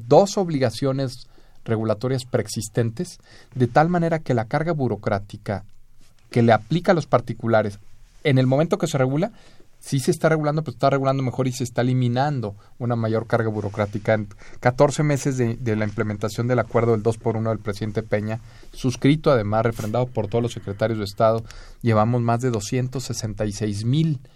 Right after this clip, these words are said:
millones de pesos comprometidos, en donde los reguladores están eliminando obligaciones regulatorias preexistentes. Entonces,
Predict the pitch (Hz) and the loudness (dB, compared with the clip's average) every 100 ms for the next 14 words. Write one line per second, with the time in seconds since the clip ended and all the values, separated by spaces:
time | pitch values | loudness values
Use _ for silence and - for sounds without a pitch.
0 | - - 110 104 101 110 120 127 123 107 | -20 -10 -4 -2 0 2 2 2 0 -4
1 | 104 113 104 117 - 110 101 101 98 98 | -2 -4 -4 -10 -4 -4 -2 -4 -4 -4
2 | 98 123 127 - - - - 110 107 117 | -4 -4 -4 -8 -18 -20 -8 -4 0 0
3 | 117 127 120 107 101 104 101 104 117 120 | 4 4 4 2 -2 0 0 0 -2 -4
4 | 113 113 120 120 113 110 120 120 107 101 | -2 0 2 2 0 0 0 0 -2 -2
5 | 113 107 101 117 110 - 113 123 - 143 | -2 -2 -4 -6 -6 -6 -6 -6 -4 -6
6 | - - - - - - - 143 160 156 | -8 -16 -20 -20 -20 -8 -2 0 0 0